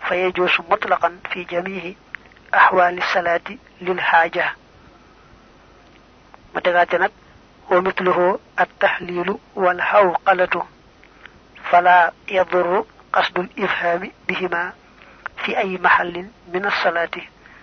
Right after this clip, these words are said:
فالصلاة كلها محل لذلك." فصل، li ab dog la, daa aju ci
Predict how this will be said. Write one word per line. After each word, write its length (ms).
فالصلاة 460
كلها 520
محل 640
لذلك." 600
فصل، 500
li 100
ab 140
dog 180
la, 140
daa 140
aju 200
ci 260